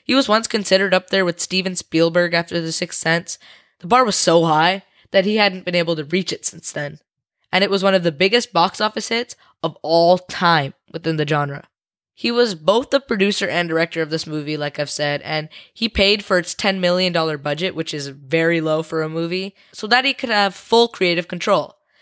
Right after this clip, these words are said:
And it's already made forty million, and I find it crazy how they've already made thirty million dollars profit after just one weekend.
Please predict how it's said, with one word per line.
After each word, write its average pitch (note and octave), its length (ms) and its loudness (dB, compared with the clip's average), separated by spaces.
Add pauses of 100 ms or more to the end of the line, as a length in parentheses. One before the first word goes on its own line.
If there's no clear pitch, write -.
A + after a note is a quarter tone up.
(420)
And G3+ 140 0
it's G#3+ 160 0
already B3+ 380 -2
made A3 340 -2
forty F#3+ 340 0
million, F#3 680 -6 (280)
and F#3 140 -2
I A3+ 160 4
find G3 260 -2
it G3 140 -2
crazy F3+ 400 2
how F3+ 160 4
they've F3 120 -2
already E3+ 480 2
made E3 280 -2
thirty D#3+ 300 -2
million D3+ 440 -2
dollars D3 340 -4
profit D3 500 -6
after D3+ 340 -10
just D3+ 420 -8
one D3+ 400 -6
weekend. E3+ 600 -8